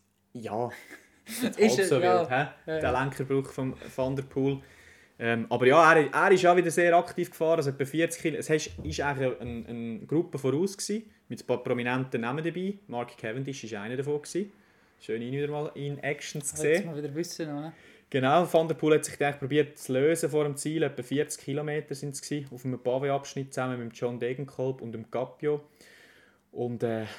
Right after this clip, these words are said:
Speaker 1: am Schluss, wo das Ganze wieder zusammengekommen ist, hat er sich dann wirklich in den Dienst von der Mannschaft gestellt, das Mal. Sprint angefahren für den Tim Merlier und der hat es eigentlich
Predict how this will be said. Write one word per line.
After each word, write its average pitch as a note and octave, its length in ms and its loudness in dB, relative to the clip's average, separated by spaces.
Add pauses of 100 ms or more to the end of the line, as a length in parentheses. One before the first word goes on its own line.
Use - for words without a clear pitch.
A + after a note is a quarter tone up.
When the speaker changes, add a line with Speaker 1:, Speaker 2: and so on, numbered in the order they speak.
(120)
Speaker 1:
am A#2 100 -12
Schluss, B2 320 -6
wo B2+ 40 -6
das A2 180 -10
Ganze A#2+ 300 -6
wieder A2 140 -10
zusammengekommen A2+ 420 -8
ist, G#2+ 80 -10
hat A2 100 -4
er G#2+ 60 -10
sich G#2 180 -16
dann G#2 100 -6
wirklich B2 400 -12
in C3+ 80 -16
den B2+ 60 -12
Dienst B2+ 240 -8
von - 140 -14
der A#2 80 -8
Mannschaft A#2+ 300 -12
gestellt, B2 320 -10
das C3+ 180 -8
Mal. C3+ 280 -6 (680)
Sprint B2+ 400 -8
angefahren B2 500 -4
für A2+ 140 -10
den A2+ 120 -8
Tim A#2 200 -6
Merlier A2 360 -6
und G#2 140 -12
der G#2+ 140 -4
hat G#2 100 -6
es - 100 -10
eigentlich G2+ 280 -6